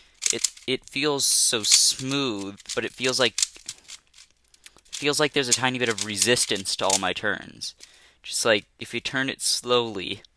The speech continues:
it feels terrible. It just feels really bad. But really, it's just smooth. As you can see, when I'm turning it slowly, it just sort of, like,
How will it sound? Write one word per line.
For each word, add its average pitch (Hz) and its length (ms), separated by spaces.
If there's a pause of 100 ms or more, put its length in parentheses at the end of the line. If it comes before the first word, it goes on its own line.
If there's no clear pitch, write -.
(840)
it 113 140 (140)
feels - 960
terrible. - 840 (1200)
It - 60
just - 200
feels 110 360
really 104 440
bad. 98 440 (920)
But 110 160 (360)
really, 117 360
it's 95 140
just - 440
smooth. 120 600 (2500)
As 110 100
you 107 60
can 107 120
see, 113 200
when 101 140
I'm 98 80
turning 110 260
it - 100
slowly, 107 340
it - 60
just - 120
sort 107 120
of, 95 80
like, 78 140